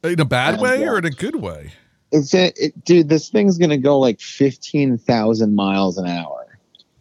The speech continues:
Speaker 1: I
Speaker 2: It's
Speaker 1: mean
Speaker 2: gonna be able to get anywhere on the planet in an, an hour.
Speaker 1: Is, is that, that's not like a super, but that's like a military plane, right? I mean, it's like the Blackbird.
Speaker 2: Well, it's gonna probably be, like, a one of a kind, but it's like,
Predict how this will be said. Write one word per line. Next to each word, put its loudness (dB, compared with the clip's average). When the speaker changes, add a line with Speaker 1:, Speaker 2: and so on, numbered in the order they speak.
Speaker 1:
I -12
Speaker 2:
It's 2
Speaker 1:
mean 4
Speaker 2:
gonna 6
be 6
able 0
to 4
get 0
anywhere 2
on -2
the -2
planet -4
in -6
an, -6
an 0
hour. -2
Speaker 1:
Is, -8
is -8
that, -8
that's -10
not -4
like -10
a -10
super, -12
but -8
that's -4
like -6
a -4
military -4
plane, -14
right? -10
I -10
mean, -8
it's -12
like -14
the -18
Blackbird. -12
Speaker 2:
Well, 4
it's -8
gonna 0
probably 0
be, 4
like, 0
a -2
one -4
of -6
a -10
kind, -6
but -2
it's -6
like, -4